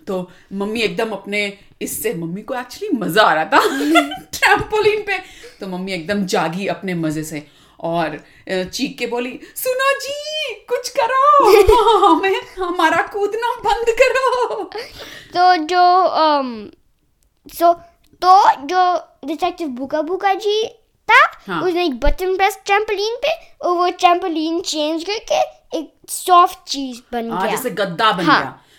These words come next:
Speaker 1: तो मम्मी और बबलू और बबली भूश करके उस पे
Speaker 2: हाँ।
Speaker 1: आके उसमें रुक गए और, अ, फिर जो पापा थे वो फटाफट भागे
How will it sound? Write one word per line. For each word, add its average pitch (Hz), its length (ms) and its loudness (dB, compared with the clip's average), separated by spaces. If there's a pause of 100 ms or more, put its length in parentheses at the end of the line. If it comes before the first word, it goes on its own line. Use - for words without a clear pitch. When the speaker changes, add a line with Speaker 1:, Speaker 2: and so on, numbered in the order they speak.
(160)
Speaker 1:
तो 208 200 0
मम्मी 240 540 -4
और 151 680 -2
बबलू 190 300 -4
और 156 80 -2
बबली 190 300 -10
भूश 190 520 -4
करके 180 300 -10
उस 151 140 -10
पे 277 300 -8
Speaker 2:
हाँ। 233 240 -10 (140)
Speaker 1:
आके 170 220 -10
उसमें 190 260 -6
रुक 180 180 -4
गए 131 220 -14 (540)
और, 147 480 -4
अ, 135 520 -8 (260)
फिर 170 380 -6
जो 156 180 -8
पापा 190 400 0
थे 285 120 -2
वो - 360 -12
फटाफट 180 380 -8
भागे 170 580 -4